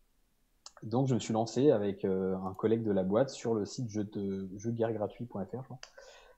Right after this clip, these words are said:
C'est ça. Et puis je me suis mis à faire donc le même truc que je faisais à la main. Donc c'était parti, j'avais, euh, euh, je faisais des vrais partenariats, tu vois, avec les, les liens, échange de liens. Alors j'avais passé des heures monstrueuses dessus.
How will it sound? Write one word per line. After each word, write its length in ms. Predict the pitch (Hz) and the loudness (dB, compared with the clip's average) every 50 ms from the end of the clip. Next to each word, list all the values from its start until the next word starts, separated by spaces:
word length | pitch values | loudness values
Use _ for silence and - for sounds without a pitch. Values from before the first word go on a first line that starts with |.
| _ - | _ -14
C'est 60 | - | -2
ça. 340 | - 110 123 - - - - - - - - - _ _ - | 0 0 0 0 -2 -8 -16 -20 -20 -20 -20 -20 _ _ 0
Et 120 | 107 107 | 0 0
puis 180 | 104 - - 170 | 2 2 2 4
je 80 | 151 147 | 4 4
me 80 | 135 | 4
suis 160 | 127 - 135 | 2 2 4
mis 80 | 131 165 | 4 6
à 100 | 165 120 | 4 4
faire 240 | - - 139 156 156 | 2 0 0 0 2
donc 300 | 135 143 165 165 - - - | 2 0 0 -2 -4 -8 -4
le 180 | 117 107 110 110 | 0 2 4 6
même 180 | 127 165 190 | 6 6 6
truc 400 | 170 - - 147 170 - - - | 4 4 6 6 6 6 2 -2
que 80 | - 113 | -2 -4
je 100 | 107 - | -4 -2
faisais 320 | - - 107 98 113 127 - | -2 -2 4 4 4 4 4
à 120 | 120 117 | 2 2
la 80 | 113 113 | 2 2
main. 220 | 107 98 98 - - - - - | 0 -2 -4 -6 -12 -20 -20 -12
Donc 240 | - 107 104 98 - | -8 -6 -6 -6 -6
c'était 260 | - - 110 - 107 | -6 -4 -4 -2 0
parti, 400 | 98 - 95 - - - 113 117 | 0 0 -2 -2 -4 -4 -4 -2
j'avais, 300 | 135 123 104 95 101 104 | 0 0 0 0 2 0
euh, 140 | 104 101 92 92 - - - - - - - - - - | 0 0 -2 -4 -8 -14 -20 -20 -20 -20 -20 -16 -12 -6
euh, 160 | 110 98 92 | -2 0 0
je 160 | 92 - - | 0 -2 0
faisais 180 | - 135 143 175 | 0 4 6 6
des 100 | 151 127 | 6 6
vrais 200 | 117 - 175 175 | 6 6 4 4
partenariats, 560 | - 143 - - 151 143 139 131 151 185 185 | 4 2 2 2 2 4 4 2 2 2 0
tu 120 | - - - | -2 -4 -4
vois, 120 | 127 131 | -2 0
avec 240 | 123 110 101 - - | 0 -2 -2 -2 0
les, 120 | 113 101 | 0 0
les 360 | 101 101 104 101 98 98 98 | 2 0 0 0 0 0 -2
liens, 440 | 95 95 101 107 120 123 123 120 117 | -2 0 0 0 0 0 0 0 0
échange 280 | 110 104 - 113 107 104 | 0 0 0 -2 -2 0
de 120 | 107 110 | 0 0
liens. 340 | 110 120 135 135 135 135 135 | 0 2 0 0 0 0 0
Alors 160 | 123 107 95 | 0 -2 -2
j'avais 240 | 95 101 104 104 101 | -4 -4 -4 -4 -2
passé 280 | 101 110 104 - - 120 | -2 -2 -2 0 -2 2
des 300 | 117 113 113 113 117 131 | 2 2 2 4 2 2
heures 160 | 127 113 110 | 0 0 0
monstrueuses 800 | 113 127 175 220 220 180 - - - - 165 160 165 160 143 127 | -2 -2 -2 0 0 -2 -2 -4 -2 2 4 6 6 6 4 2
dessus. 400 | 120 110 107 - - 180 226 | 0 -2 -6 -4 -4 -4 -4